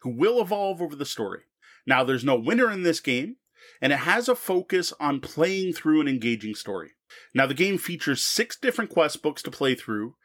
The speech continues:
which technically can be played through multiple times, trying out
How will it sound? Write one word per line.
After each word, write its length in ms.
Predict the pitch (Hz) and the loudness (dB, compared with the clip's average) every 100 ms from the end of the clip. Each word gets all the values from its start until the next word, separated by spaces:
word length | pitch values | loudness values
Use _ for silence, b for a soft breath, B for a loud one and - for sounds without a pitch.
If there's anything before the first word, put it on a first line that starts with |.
| B B B | B B B
which 280 | 139 - - | -2 0 -2
technically 640 | 294 - 320 247 151 127 | -4 0 -2 0 2 2
can 240 | 131 151 165 | 2 -2 -2
be 120 | 175 | -4
played 280 | - 156 143 | 0 0 0
through 160 | 147 | -2
multiple 360 | 131 123 - 127 | 0 -2 -4 -8
times, 540 | - 151 143 127 156 | -2 2 2 0 -6
trying 420 | - 170 175 170 | -4 2 2 2
out 240 | 156 147 | 4 2